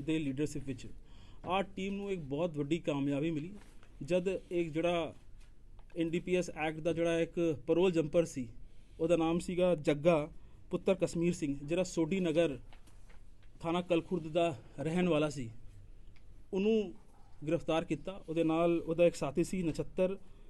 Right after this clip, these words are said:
ਪੁੱਤਰ ਪੱਪੂ। ਆਹ ਦੋਵਾਂ ਤੋਂ ਨੌ ਸੌ ਸੱਠ ਨਸ਼ੀਲੀ ਗੋਲੀਆਂ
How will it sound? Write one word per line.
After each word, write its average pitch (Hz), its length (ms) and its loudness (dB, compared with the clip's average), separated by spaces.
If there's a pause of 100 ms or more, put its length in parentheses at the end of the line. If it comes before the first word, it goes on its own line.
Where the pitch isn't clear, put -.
(120)
ਪੁੱਤਰ 170 320 0
ਪੱਪੂ। 160 380 0 (680)
ਆਹ 196 220 4
ਦੋਵਾਂ 170 340 2
ਤੋਂ 180 420 0 (600)
ਨੌ 156 220 2
ਸੌ 202 180 2
ਸੱਠ 180 360 2 (220)
ਨਸ਼ੀਲੀ 170 360 2
ਗੋਲੀਆਂ 147 440 2